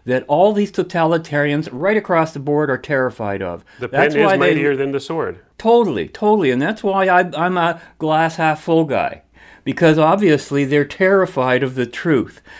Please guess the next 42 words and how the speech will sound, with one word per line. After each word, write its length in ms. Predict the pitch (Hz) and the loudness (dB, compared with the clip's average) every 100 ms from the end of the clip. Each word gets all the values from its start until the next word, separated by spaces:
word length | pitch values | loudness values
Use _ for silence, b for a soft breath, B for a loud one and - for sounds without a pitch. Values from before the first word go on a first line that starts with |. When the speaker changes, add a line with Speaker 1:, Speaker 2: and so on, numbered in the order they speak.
| B | B
Speaker 1:
And 200 | 120 123 - | -8 -8 -2
every 320 | 185 202 185 | -2 -2 -4
time 320 | 175 175 170 | -4 -2 -2
someone 340 | 160 170 160 147 | -2 -2 0 -2
comes 280 | 156 156 | -4 -2
out 160 | 151 131 | -2 0
and 100 | 135 | -2
says 300 | 151 160 143 | 0 0 0
the 100 | 131 | -4
truth, 380 | - 156 131 139 | -2 0 0 -2
and 160 | 127 | -2
it 80 | 139 | 0
is 220 | 170 180 | 4 4
the 100 | 156 | 2
truth, 340 | 123 131 120 123 | -4 -2 -2 0
hello, 340 | 143 160 156 | 0 4 2
it 140 | 120 143 | 2 2
is 220 | 165 160 | 0 0
the 100 | 135 | -8
truth, 320 | - 143 139 | -2 -2 -2
hello, 380 | 135 147 151 135 | -4 -2 0 -2
hello, 400 | 135 170 160 139 | -4 -2 -2 -2
hello, 580 | 160 175 165 143 165 B B B - | 0 0 2 2 0 B B B -8
I 140 | 139 | -2
mean, 400 | 160 160 165 160 B B B | 2 2 2 0 B B B
come 180 | - 190 | -6 -2
on. 420 | 208 233 156 85 - B | 2 2 0 -4 -12 B
That's 280 | 165 233 - | -4 -4 -2
what 160 | 202 | -2
they're 120 | 165 165 | -2 -6
terrified 720 | - 202 247 233 - 135 107 | -6 -4 -4 -4 -4 -4 0
of. 180 | 101 135 | -2 0
And 100 | 160 | 0
they're 180 | 190 | 0
arresting 480 | 196 202 277 - 190 | 2 0 0 0 0
a 80 | 143 | 0
guy. 340 | 135 139 143 143 B | 0 2 0 -2 B
I 100 | - | -2
understand 440 | 240 226 220 214 220 | 0 0 2 2 4
there 60 | |
were 140 | 196 165 | 2 0
f-, 140 | - | -4